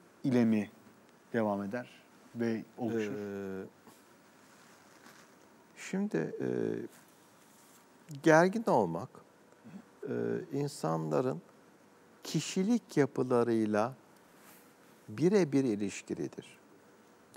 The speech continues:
Speaker 2: Kişilik yapılarının kendine göre şemaları vardır, düşünce şemaları vardır. O şemalar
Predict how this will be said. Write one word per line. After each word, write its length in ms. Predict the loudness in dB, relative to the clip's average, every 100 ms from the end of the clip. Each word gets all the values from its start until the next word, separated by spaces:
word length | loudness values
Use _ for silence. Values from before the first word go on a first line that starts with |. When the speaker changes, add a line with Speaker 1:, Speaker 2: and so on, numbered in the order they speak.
| -20 -20 -20 -20 -20 -20 -20 -16
Speaker 2:
Kişilik 560 | -12 -2 0 0 4
yapılarının 680 | 4 4 2 4 2 0 -6 -10 -20 -20 -20 -20 -20 -20 -20 -20 -18
kendine 520 | -2 0 0 2 2 4
göre 360 | 4 4 0 -8 -20 -20 -14
şemaları 760 | 2 4 6 4 2 -2 -6
vardır, 380 | -6 -8 -10 -14 -12
düşünce 480 | -12 -6 -4 -2 -4
şemaları 680 | -4 -6 -6 -8 -12 -12
vardır. 580 | -10 -12 -12 -16 -18 -20 -20 -20 -20 -20 -20 -20 -20 -20 -20 -20 -20 -20 -20 -20 -2
O 160 | 2 2
şemalar 600 | 2 4 6 6 6